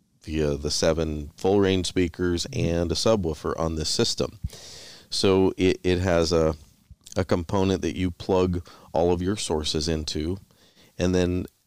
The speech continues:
all the speakers have amplifiers built into them. So they do require power,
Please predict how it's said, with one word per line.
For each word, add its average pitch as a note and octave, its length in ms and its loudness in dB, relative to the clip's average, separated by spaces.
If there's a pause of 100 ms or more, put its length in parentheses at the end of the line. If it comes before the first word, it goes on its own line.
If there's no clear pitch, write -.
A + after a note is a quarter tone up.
all F#2 180 2
the F2+ 120 2
speakers F2+ 720 -2 (400)
have F2+ 360 0 (160)
amplifiers F2+ 580 0
built F2 280 0
into F2 240 0
them. E2 220 -2
So - 100 -6
they A#2 120 0
do B2+ 140 -2
require A2 380 0
power, E2+ 540 -2